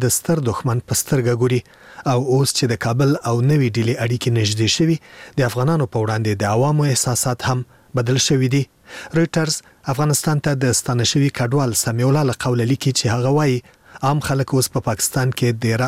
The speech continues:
افغانانو ته د هندو خطاب کوي، په داسې حال کې چې پخوا به یې کابلیان بلل. سمیع الله وایي خلک ورته وایي چې افغانانو له هند سره دوستي غوره کړې ده، نو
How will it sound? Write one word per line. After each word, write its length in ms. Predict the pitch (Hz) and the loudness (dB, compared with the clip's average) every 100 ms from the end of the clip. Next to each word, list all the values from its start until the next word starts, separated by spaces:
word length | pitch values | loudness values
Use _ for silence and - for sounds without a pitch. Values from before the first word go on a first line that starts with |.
| - | -2
افغانانو 440 | 127 120 131 147 127 131 | -4 -2 0 0 0 -2
ته 60 | 107 - - 123 | -4 -8 -10 -2
د 80 | 113 | 0
هندو 240 | 143 156 - | 2 0 0
خطاب 300 | - 113 - | -2 -4 -2
کوي، 220 | 123 120 117 _ - _ | -2 0 -2 _ -20 _
په 120 | - | -2
داسې 180 | 117 - 117 | -2 0 0
حال 120 | 135 | 0
کې 80 | 143 - | -2 -2
چې 180 | 123 - | -2 -4
پخوا 240 | - 123 123 | -4 -2 0
به 100 | 127 | 0
یې 340 | 123 - - 117 | -2 -6 -4 -2
کابلیان 440 | 110 143 127 113 | 2 2 0 -2
بلل. 200 | 120 127 120 _ _ - - 156 | 0 0 -2 _ _ -14 -4 0
سمیع 200 | 143 143 | 2 2
الله 180 | 143 139 | 2 2
وایي 160 | 139 151 403 143 | 2 0 -2 -2
خلک 260 | 139 139 | -2 -2
ورته 240 | 117 127 131 | -2 0 2
وایي 160 | 143 | 2
چې 180 | - 127 | 0 -2
افغانانو 440 | 120 117 131 131 117 | 0 0 0 2 0
له 100 | 110 | 2
هند 140 | 127 - | 0 0
سره 240 | 123 117 117 | 0 0 0
دوستي 320 | 117 - 139 | -2 0 0
غوره 180 | 123 117 131 | 0 0 0
کړې 160 | 123 123 | 0 0
ده، 80 | 127 - - | -2 -6 -4
نو 100 | 143 | 0